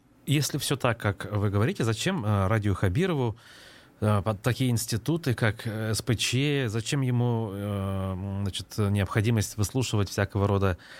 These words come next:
ну, если не критику, то хотя бы предложения, которые не ложатся в, м,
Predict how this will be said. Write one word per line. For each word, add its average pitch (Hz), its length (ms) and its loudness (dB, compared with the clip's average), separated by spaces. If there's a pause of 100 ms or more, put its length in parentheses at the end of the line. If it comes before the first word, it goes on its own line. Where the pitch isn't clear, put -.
(440)
ну, 120 200 4
если 117 320 0
не 110 120 4
критику, 143 440 0
то 101 120 0
хотя 101 220 4
бы 92 100 2
предложения, 107 680 2
которые 110 380 2
не 104 120 4
ложатся 101 760 2
в, 92 180 -2 (160)
м, 95 340 -2